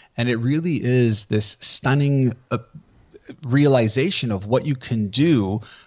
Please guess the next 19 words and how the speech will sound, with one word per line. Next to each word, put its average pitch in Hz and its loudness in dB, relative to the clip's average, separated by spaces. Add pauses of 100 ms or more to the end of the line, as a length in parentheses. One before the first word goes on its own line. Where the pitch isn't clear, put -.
(140)
with 120 -2
these 117 -2
little 120 2
tiny 120 -4
drones 113 0
and 107 -4
how 135 0
well 131 0
they 95 -2
record 101 -4
also. 117 -2 (360)
And 113 -4
this 117 -2
video 127 2
has, 104 0
has 104 -4
clocked 110 -4
up 107 -4
over 98 -2